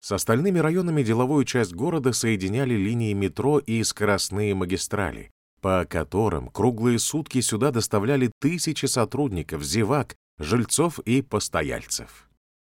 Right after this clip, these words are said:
Кроме офисных комплексов с элитными апартаментами на последних этажах, крытые галереи с пешеходными переходами связывали гостиницы и рестораны, магазины и кинотеатры,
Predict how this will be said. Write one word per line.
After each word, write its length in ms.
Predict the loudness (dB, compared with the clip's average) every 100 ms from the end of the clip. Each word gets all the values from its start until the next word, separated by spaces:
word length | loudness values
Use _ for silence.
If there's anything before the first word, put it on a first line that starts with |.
| _ 4
Кроме 420 | 4 6 2 2
офисных 680 | 0 0 2 2 2 0 -4
комплексов 680 | -2 0 0 -2 0 0 0
с 80 | 0
элитными 560 | 2 0 0 2 4 4
апартаментами 880 | 2 2 2 2 2 2 0 0 2
на 260 | 2 0
последних 580 | -2 -4 -2 -2 -2 -6
этажах, 600 | -6 -4 -2 -4 -4 -18 _ _ _ -4
крытые 480 | 2 2 4 4 4
галереи 580 | 6 4 6 4 2 0
с 120 | -2
пешеходными 720 | -2 -2 -2 0 0 0 -2
переходами 640 | -2 -4 -4 -2 2 2 0 _ _
связывали 680 | -6 4 6 6 4 4 4
гостиницы 840 | 4 2 2 -2 0 0 0 -2 0
и 280 | 2 2
рестораны, 760 | 2 0 -2 -2 -2 -4 -10 -18 _ _
магазины 560 | 2 6 6 6 2 2
и 20 |
кинотеатры, 800 | 2 2 2 0 -4 -4 -14